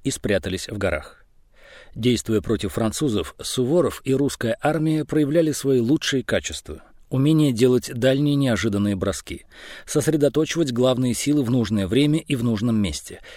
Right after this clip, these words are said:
решительность, невероятную энергию. Осенью тысяча семьсот девяносто девятого года Суворов полностью очистил Северную Италию от французов. По его мнению, пора было идти во Францию, на Париж. Пора закончить войну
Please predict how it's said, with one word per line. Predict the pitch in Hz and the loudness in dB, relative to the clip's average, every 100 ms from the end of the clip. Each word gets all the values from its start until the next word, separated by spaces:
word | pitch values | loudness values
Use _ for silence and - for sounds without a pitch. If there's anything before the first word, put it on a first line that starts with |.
| - | -4
решительность, | 147 - 127 - 82 78 - - | 0 0 -2 -4 -10 -10 -14 -4
невероятную | 143 170 170 110 92 104 101 - | 0 2 2 2 -2 -2 -6 -4
энергию. | 107 85 73 - - _ _ _ - - - | -6 -6 -6 -10 -18 _ _ _ -20 -20 -12
Осенью | - 131 131 123 117 | -6 -4 -2 0 0
тысяча | 120 - 104 | -2 -4 -4
семьсот | 107 113 - 113 | -4 -4 -2 -2
девяносто | 98 110 104 - | 0 0 0 -2
девятого | 113 113 92 82 82 | -2 0 0 -2 -6
года | 87 156 170 165 - - | 0 0 0 -4 -12 -18
Суворов | - 151 143 196 185 | -6 -4 0 0 0
полностью | - 151 165 175 - 175 | -2 0 2 0 0 0
очистил | 131 - 107 - 135 | 0 0 -2 -2 -4
Северную | - - 101 104 127 127 | -4 -2 0 0 0 -2
Италию | 92 82 90 | 0 -2 -2
от | 95 | -4
французов. | - 117 - 76 71 - - - - - | -4 -4 -6 -12 -12 -20 -20 -20 -20 -8
По | - | 0
его | 135 170 | 4 4
мнению, | 127 139 180 202 | 4 4 4 4
пора | - 127 101 | 4 4 4
было | 104 127 139 | 4 2 2
идти | - | 0
во | 107 135 | 0 2
Францию, | 208 147 - 87 - | 4 2 0 -12 -10
на | 110 107 | -6 -2
Париж. | 127 160 - - - - | 0 0 -4 -8 -14 -16
Пора | - 120 160 | -2 2 4
закончить | 165 131 147 143 131 | 2 0 -2 -2 -4
войну | 104 107 117 190 | 0 0 2 0